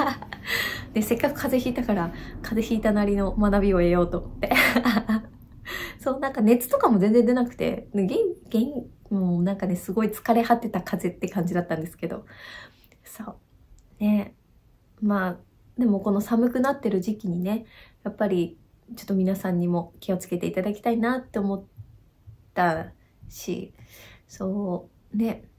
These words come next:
あの、本当に体には気をつけてお過ごしください。そう。で、もう一つ、そう、そう、そう、もう一つね、面白いなと思ったのが、こう、東洋医学の考え方では、なんだろ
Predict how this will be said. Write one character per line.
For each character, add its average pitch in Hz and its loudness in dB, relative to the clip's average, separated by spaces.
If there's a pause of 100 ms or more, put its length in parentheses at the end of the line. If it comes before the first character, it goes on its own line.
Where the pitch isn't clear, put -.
(600)
あ 185 -6
の、 175 -2
本 180 -2
当 226 -2
に 254 -4 (140)
体 196 0
に 185 2
は 170 0
気 190 -2
を 190 0
つ 185 -8
け 175 -4
て - -6
お 208 -4
過 202 -4
ご 190 2
し 185 -6
く - -12
だ 175 -6
さ - -12
い。 - -20 (260)
そ - -16
う。 - -18 (280)
で、 262 -2
も 254 4
う - 2
一 403 0
つ、 415 -4
そ - 2
う、 - -8
そ - -12
う、 - -14
そ 190 0
う、 - 2
も 208 6
う 240 4
一 - -6
つ - -6
ね、 170 2
面 196 4
白 226 2
い 202 2
な 190 0
と 190 -4
思 185 2
っ 185 -10
た 180 -2
の 170 -4
が、 180 -2 (260)
こ 214 -2
う、 208 -4
東 320 4
洋 339 6
医 330 4
学 311 -2
の 170 -2
考 202 0
え 196 2
方 196 -2
で 170 -2
は、 175 -2 (800)
な 214 0
ん 190 0
だ 175 -2
ろ 156 -8